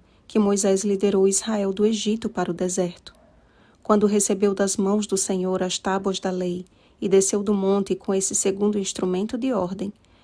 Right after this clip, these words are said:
vendo a impiedade do povo, quebrou as tábuas em sinal da quebra da aliança por parte de Israel. Êxodo capítulo trinta e dois, versículo dezenove. Ao rejeitarem a boa liderança de Zacarias,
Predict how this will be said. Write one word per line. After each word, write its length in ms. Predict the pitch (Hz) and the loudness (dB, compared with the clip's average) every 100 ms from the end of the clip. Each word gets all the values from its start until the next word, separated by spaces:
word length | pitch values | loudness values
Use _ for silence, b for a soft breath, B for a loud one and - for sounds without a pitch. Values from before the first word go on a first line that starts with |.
| b 220 | b -10
vendo 520 | 185 196 214 226 196 | -2 2 4 4 4
a 80 | 185 | 2
impiedade 680 | 190 196 180 180 190 226 | 0 -2 -2 -2 -2 -2
do 100 | 233 | -4
povo, 460 | 269 - 175 170 202 b b b - | -4 0 -2 -2 -12 b b b -2
quebrou 520 | 208 190 196 208 269 | 0 2 2 2 2
as 180 | 277 - | 0 -2
tábuas 480 | 190 175 180 185 | 0 0 0 0
em 100 | 190 | 0
sinal 380 | 190 - 190 185 | 0 0 -2 -2
da 100 | 190 | -4
quebra 520 | 190 - 190 190 190 | -4 -2 -2 0 -2
da 160 | 190 190 | -2 -2
aliança 440 | 214 214 190 - | -2 -2 -2 -2
por 260 | - 247 233 | -4 -6 -10
parte 420 | - 190 226 226 | -2 0 0 -2
de 80 | 180 | -4
Israel. 480 | 180 196 180 175 175 b b b b b | -4 -4 -6 -6 -10 b b b b b
Êxodo 320 | 190 190 190 | 0 0 0
capítulo 480 | 190 190 - - 185 | -4 -6 -6 -4 -4
trinta 320 | 185 220 226 | -2 -2 -2
e 60 | 269 | -2
dois, 360 | 214 180 175 - | -4 -4 -4 -4
versículo 540 | 247 - - - 175 | -4 -4 -2 -2 -4
dezenove. 520 | - 190 190 196 - - _ _ _ b b b b b | -2 -4 -4 -8 -14 -20 _ _ _ b b b b b
Ao 100 | - | 0
rejeitarem 760 | 196 190 196 185 196 196 190 190 | 2 2 2 2 4 4 2 -2
a 40 | |
boa 240 | 185 196 202 | 0 0 2
liderança 600 | 190 196 190 190 190 180 | 0 0 0 0 -2 -4
de 100 | 185 | -4
Zacarias, 760 | 185 - 180 185 185 180 | -6 -6 -6 -4 -2 -2